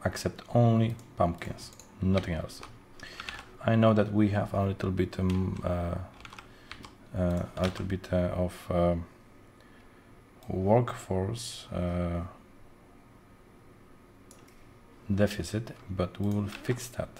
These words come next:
so that's not really a problem. Okay, so we have everything going on. Now we have to just, uh, speed up the game a little bit because we just need more workforce, and well, they are pouring in,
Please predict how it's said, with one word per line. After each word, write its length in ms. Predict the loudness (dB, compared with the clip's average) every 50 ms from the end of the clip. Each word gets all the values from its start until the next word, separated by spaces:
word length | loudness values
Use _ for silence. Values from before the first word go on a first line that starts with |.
| -20 -18
so 280 | -18 -8 -4 -2 -2 -2 -2
that's 320 | -4 -6 -8 -12 -6 -4
not 240 | -2 0 0 0 -2 -4 -10 -8 -8
really 260 | -6 -6 -6 -8 -10 -12
a 40 | -12
problem. 340 | -8 -6 -6 -6 -6 -10 -12 -14 -16 -6 -4 -4
Okay, 200 | -4 -4 -6 -8 -10 -12 -16 -18 -18 -18 -20 -20 -16 -16 -16 -16 -16 -20 -20 -20 -20 -20 -20 -20 -20 -20 -18
so 360 | -14 -12 -10 -4 2 4 4 4
we 220 | 4 4 2 2
have 260 | 0 -2 -4 -2 -4
everything 400 | -4 -2 -2 -4 -4 -4 -4 -4 -6 -12 -20 -20 -20 -20 -20 -20 -20 -20 -20 -20 -20 -20 -6 -4 -4 -2 2
going 380 | 4 4 4 4 4 2 0 0 0
on. 260 | 2 2 2 2 0 0
Now 240 | 2 4 6 4 4
we 80 | 2
have 120 | -2 -4 -4
to 60 | -4
just, 300 | -6 -6 -6 -6 -6 -6
uh, 40 | -6
speed 200 | -6 -4 0 -2
up 80 | -2 0
the 80 | 0
game 200 | 0 2 2 4
a 20 | 2
little 180 | 4 2 0
bit 140 | -2 -2 -12
because 240 | -6 -6 -6 -2 0
we 100 | -2 0
just 220 | 0 -2 -4 -2
need 200 | -2 -2 -2 -4 -6 -14 -18 -18 -20 -12 -6
more 260 | -2 0 2 2 0 -2 -6 -18 -20 -20 -4 2
workforce, 480 | 4 4 4 4 2 2 2 2 -4 -6 0
and 360 | 2 2 2 2 -2 -4 -2
well, 220 | 0 0 0 0 -2 -6 -8 -8 -8 -8 -8 -6
they 240 | -4 -2 2 2 4
are 100 | 4 4
pouring 340 | 2 6 8 8 10 10 10
in, 280 | 8 8 6 6 2